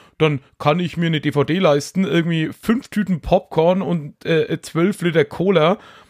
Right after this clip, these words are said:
und hab immer noch ein billigeres Erlebnis und muss auch noch nicht hin und zurück fahren.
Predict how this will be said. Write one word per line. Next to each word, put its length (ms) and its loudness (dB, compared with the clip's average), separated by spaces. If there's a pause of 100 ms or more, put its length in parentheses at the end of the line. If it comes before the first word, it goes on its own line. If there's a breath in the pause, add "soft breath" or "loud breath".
(120)
und 120 2
hab 120 2
immer 180 2
noch 280 0 (140)
ein 280 -2
billigeres 540 0
Erlebnis 500 -2
und 160 -4
muss 180 -2
auch 140 2
noch 60 2
nicht 220 -2
hin 200 0
und 100 -2
zurück 220 -4
fahren. 320 -10